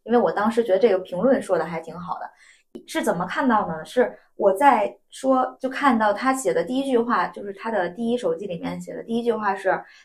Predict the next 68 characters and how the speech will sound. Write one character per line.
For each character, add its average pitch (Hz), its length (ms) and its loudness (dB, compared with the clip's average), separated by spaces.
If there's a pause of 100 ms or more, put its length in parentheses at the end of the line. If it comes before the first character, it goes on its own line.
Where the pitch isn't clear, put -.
他 240 80 -4
说 240 180 4
：“我 190 220 6
以 190 160 0
往 233 160 6
的 175 80 -4
人 175 200 -2
生 214 300 0
羞 269 320 -2
耻 202 240 -4
无 165 220 -6
数。” - 360 -6 (100)
我 233 120 10
就 269 340 8
很 190 380 0
好 294 260 2
奇 240 240 0
的 277 120 6
一 269 120 4
点 175 280 -2
就 220 120 0
是， 180 380 -4 (440)
为 392 160 6
什 - 140 -2
么 170 140 -8
会 233 180 4
羞 349 320 4
耻 175 240 -4
无 165 200 -4
数 330 280 2
呢？ 165 220 -6 (240)
也 226 100 -14
就 339 80 4
是 359 60 4
说， 381 140 4
所 311 180 2
谓 277 140 4
这 330 100 2
个 240 100 6
羞 381 240 4
耻 370 180 0
感 226 220 -4
是 294 140 -4
哪 180 200 -2
来 147 260 -6
的 285 100 -2
呢？ 214 140 -2
你 175 120 -6
为 320 160 0
什 247 80 -4
么 233 140 2
会 269 160 2
觉 226 140 -4
得 277 100 6
羞 349 260 4
耻 - 240 -2
呢？ 269 80 -12 (560)
所 302 140 -2
以 311 100 0
我 214 240 4
就 233 360 2
想 160 320 -4
看 262 240 2
看 180 120 -6
别 175 220 6
人 233 180 4
怎 180 120 -6
么 156 160 -6